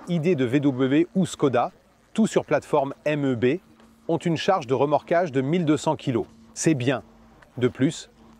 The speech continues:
quatre-vingts kilos de charge d'appui et quatre-vingts kilos de charge sur toit,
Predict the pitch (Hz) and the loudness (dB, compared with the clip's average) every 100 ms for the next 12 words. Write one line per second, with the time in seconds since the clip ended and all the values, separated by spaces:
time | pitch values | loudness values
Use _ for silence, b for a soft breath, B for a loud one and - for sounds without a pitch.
0 | _ 208 - 170 160 143 156 139 120 - | _ -4 0 0 0 0 0 2 0 0
1 | 139 104 123 - 147 180 - - _ - | -2 0 -4 -2 -8 -8 -14 -20 _ -4
2 | 131 196 180 165 135 147 - 143 143 123 | -2 0 0 0 0 -2 -2 0 0 0
3 | - 135 - 131 - 135 143 | 0 -2 -2 -6 -2 0 0